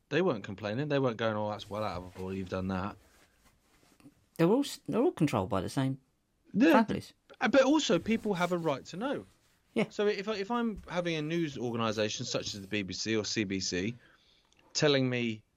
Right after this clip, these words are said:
Speaker 1: something about what the government's doing or what the government's saying, and fact-checking, a lot of fact-checking that these fuckers do, um, I think I have a right to know that they're,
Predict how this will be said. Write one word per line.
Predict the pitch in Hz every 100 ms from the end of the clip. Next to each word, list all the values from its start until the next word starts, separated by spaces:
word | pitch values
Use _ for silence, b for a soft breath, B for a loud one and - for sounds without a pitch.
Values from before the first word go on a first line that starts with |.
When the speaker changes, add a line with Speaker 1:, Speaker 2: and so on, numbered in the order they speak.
| _
Speaker 1:
something | - - 107 85 92 85 131 - _ _ _
about | - 113 117 110
what | 113 107
the |
government's | 104 107 98 82
doing | - 101 107
or | 113
what | 90
the | 95
government's | 110 98 95 -
saying, | - 90 90 113
and | 107
fact-checking, | - 156 - - 110 92 98 123 131
a |
lot | 117 -
of |
fact-checking | - 135 - - 101 90 90
that | 87 69
these | 90
fuckers | - 92 85 78
do, | 71 110 B B B B B B - -
um, | 220 175 175 -
I | - 196
think | 196 196 185
I | 175
have | 165
a | 156
right | 151 147
to | -
know | 139 196 135
that | 104 123 - 120
they're, | 127 123